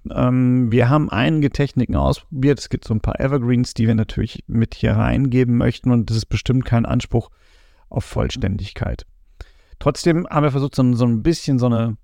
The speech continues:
ja, eine Reihenfolge mal zu finden für Kreativitätstechniken und der Frage, wann,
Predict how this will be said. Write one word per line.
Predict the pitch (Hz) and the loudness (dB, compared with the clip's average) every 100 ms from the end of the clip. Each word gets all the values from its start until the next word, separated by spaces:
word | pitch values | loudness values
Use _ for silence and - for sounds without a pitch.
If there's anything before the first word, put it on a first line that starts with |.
| _ | _
ja, | 120 131 | -2 0
eine | 131 123 | 0 0
Reihenfolge | 139 175 185 - 156 143 143 143 139 131 _ _ _ _ _ _ _ _ - | 0 0 -2 -2 2 2 4 2 0 -4 _ _ _ _ _ _ _ _ -8
mal | 170 147 143 | -2 0 0
zu | - 127 | -2 -4
finden | 143 135 127 127 | 0 0 -2 -6
für | - 120 | -2 -2
Kreativitätstechniken | - 123 113 113 - 123 - - 131 - - 123 - 123 - 123 - _ _ _ _ | 0 0 0 -2 -2 -2 -2 0 0 0 -2 -2 -2 -4 -2 -4 -6 _ _ _ _
und | - 131 - | -2 -2 2
der | 113 | 0
Frage, | - - 110 139 123 123 117 107 | 0 -4 -4 -2 0 0 0 0
wann, | 123 127 127 | 0 0 -2